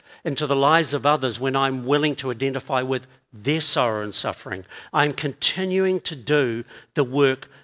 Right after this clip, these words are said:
of Jesus. Jesus was a man of sorrows who bore our sorrows.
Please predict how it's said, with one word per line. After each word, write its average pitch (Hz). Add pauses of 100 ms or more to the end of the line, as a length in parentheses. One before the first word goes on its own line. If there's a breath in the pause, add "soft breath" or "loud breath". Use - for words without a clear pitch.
of 110
Jesus. 123 (360 soft breath)
Jesus 170 (280 soft breath)
was 135
a 139
man 139
of 180
sorrows 143
who 143
bore 151
our 170 (160)
sorrows. 123